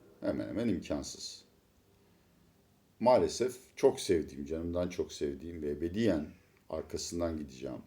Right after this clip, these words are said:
hükümetimizde yazın ekonomiyi canlandırmak uğruna telaşla birbiri ardından birbirleriyle tutarlı olmayan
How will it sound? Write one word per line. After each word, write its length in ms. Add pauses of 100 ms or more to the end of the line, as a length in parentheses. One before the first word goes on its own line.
(1040)
hükümetimizde 880 (1160)
yazın 340
ekonomiyi 560
canlandırmak 880
uğruna 460
telaşla 680 (320)
birbiri 440
ardından 720 (920)
birbirleriyle 600
tutarlı 420
olmayan 460